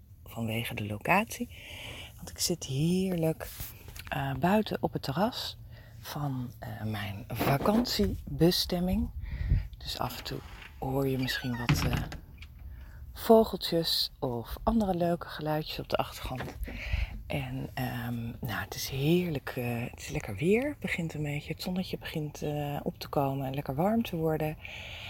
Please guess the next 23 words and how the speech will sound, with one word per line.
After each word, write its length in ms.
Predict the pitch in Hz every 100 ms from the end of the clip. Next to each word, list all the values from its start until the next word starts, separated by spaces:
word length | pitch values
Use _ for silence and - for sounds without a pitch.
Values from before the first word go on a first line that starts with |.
| -
En, 520 | - 151 147 143 139 139
ehm, 480 | 139 127 127 127 135
ik 140 | - -
moet 180 | 156 -
ook 280 | 175 185 -
zeggen 260 | - -
dat 160 | - -
ik 100 | -
een 80 | 123
beetje 420 | 123 131 - -
aan 140 | 120
het 160 | 113 - - - -
einde 580 | - - - 285 285 262
van 180 | -
de 80 | 214
vakantie 720 | - 208 202 208 233 - 180
al 180 | 180 180
zit, 340 | - 196 -
wat 180 | 180 170
ik 80 | -
heel 260 | 151 143 143
jammer 360 | 156 202 196
vind. 340 | - 170 202